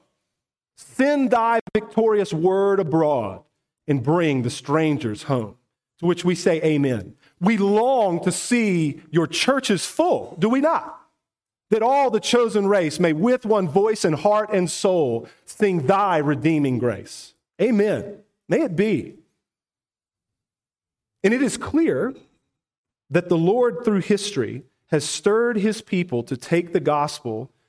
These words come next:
to nations and peoples that have never heard it before. He's done that.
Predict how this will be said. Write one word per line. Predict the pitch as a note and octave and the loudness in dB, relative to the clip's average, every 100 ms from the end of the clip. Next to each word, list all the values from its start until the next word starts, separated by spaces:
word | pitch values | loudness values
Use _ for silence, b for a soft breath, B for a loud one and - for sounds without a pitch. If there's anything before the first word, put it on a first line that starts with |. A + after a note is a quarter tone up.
| _ | _
to | - C3 | -4 0
nations | C3 D3+ - E3+ D#3 | 2 0 0 -2 0
and | C3+ | -2
peoples | D3+ C3+ A#2+ G#2 | -2 -4 -4 -6
that | A2 | -6
have | A2 | -4
never | A#2 A2+ | -4 -4
heard | A2+ A2+ | -4 -6
it | G#2+ | -6
before. | G#2 - - - _ _ _ _ | -14 -20 -20 -20 _ _ _ _
He's | F3 E3 | -4 -2
done | F#3+ G3 | -2 -2
that. | G2 - | -6 -12